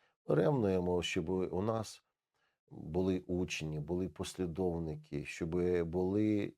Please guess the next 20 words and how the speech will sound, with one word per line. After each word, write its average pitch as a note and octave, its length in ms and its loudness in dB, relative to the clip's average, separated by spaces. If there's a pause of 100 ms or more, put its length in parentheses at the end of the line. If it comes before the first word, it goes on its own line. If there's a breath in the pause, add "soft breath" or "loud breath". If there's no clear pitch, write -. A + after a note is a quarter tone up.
(140)
ті G#2 160 0
люди, G#2 280 0
які F#2 320 0
приймають G2 680 0
естафету, E2+ 880 -2 (680)
які F#2 260 -2
приймають G2+ 680 2
від F#2 220 -4
нас G#2 380 -4
вогонь F#2+ 520 0
і D#2+ 40 -2
запалюють F2 760 0
інших E2+ 480 -6
людей. E2 440 -6 (540)
Тому G#2 200 4
апостол G2+ 480 2
Павло G2+ 380 2
і F#2 40 0
говорить, F#2 540 0
що: E2 600 -4